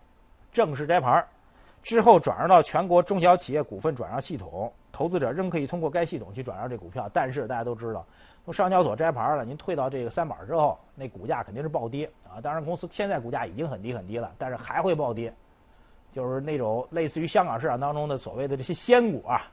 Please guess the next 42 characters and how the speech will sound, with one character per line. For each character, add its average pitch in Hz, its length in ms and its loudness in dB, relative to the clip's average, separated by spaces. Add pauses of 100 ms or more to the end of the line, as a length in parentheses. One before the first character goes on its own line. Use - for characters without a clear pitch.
(120)
这 127 100 -14
都 139 100 -6
完 143 180 2
全 190 80 0
有 185 80 -2
可 127 80 -4
能 139 100 -6
出 202 180 -6
现。 175 280 -2
那 95 140 -16
几 110 140 -14
分 160 140 -6
钱 151 120 -2
的 170 60 -4
股 113 140 -8
票， 143 180 2 (480)
理 110 200 -6
论 196 120 6
上 170 80 6
都 160 120 4
可 - 120 -6
以 131 80 0
出 131 160 -10
现 123 180 -6
的， 82 120 -16
所 - 100 -16
以 123 60 -12
这 147 140 -4
是 123 180 -8
对 139 180 -4
这 139 120 -2
家 135 120 6
个 131 160 0
股 92 120 -6
的 101 60 -8
一 123 40 -2
个 131 60 0
重 156 160 -2
要 107 80 0
的 90 80 -6
影 123 160 -4
响 101 100 -6